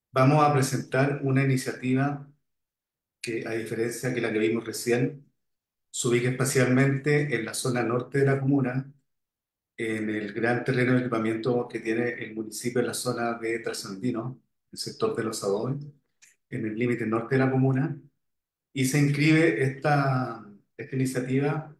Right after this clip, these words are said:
que es la construcción de un espacio canino, eh, en la, eh, implementación de un plan maestro también,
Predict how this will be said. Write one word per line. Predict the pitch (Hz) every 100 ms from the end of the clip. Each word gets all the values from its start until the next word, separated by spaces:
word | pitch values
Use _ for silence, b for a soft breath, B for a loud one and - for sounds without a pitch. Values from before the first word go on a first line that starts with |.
| -
que | 127
es | 127
la |
construcción | 120 110 113 - 127
de |
un | 127
espacio | 113 139 131
canino, | 127 110 127 139 160 - _ _ _ _ _ _ _ -
eh, | 107 104 101 101 -
en | 120 117 113
la, | 113 113 110 107 104 98 95 85 85 - _ _ _ _ _ _ _ _ _ _
eh, | - 104 101
implementación | 123 - 120 117 120 - 139 143 139
de | 131
un | 135 135
plan | 135 135
maestro | 127 131 147 -
también, | 151 147 147 123 -